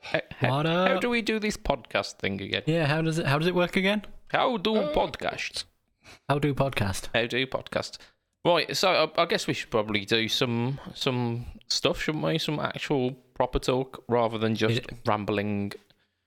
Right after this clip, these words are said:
Speaker 1: rambling into the ether. Oh, I'll tell you what I will do, actually. I'll get my mobile telephone and bring up the
Speaker 2: Hmm.
Speaker 1: stream so that I can interact lively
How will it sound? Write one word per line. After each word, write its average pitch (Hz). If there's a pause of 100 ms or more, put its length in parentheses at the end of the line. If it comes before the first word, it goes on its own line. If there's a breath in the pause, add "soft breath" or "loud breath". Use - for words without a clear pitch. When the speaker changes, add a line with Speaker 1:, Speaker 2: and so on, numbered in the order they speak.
(240)
Speaker 1:
rambling 101
into 104
the 101
ether. 104 (180)
Oh, 165
I'll 170
tell 180
you 135
what 80
I 80
will 113
do, -
actually. - (460 loud breath)
I'll 123
get -
my 123
mobile 123
telephone 107 (440 loud breath)
and 113
bring 135
up 113
the 403
Speaker 2:
Hmm. 392
Speaker 1:
stream 117
so 131
that 113
I 113
can 113 (220)
interact 147 (500)
lively 120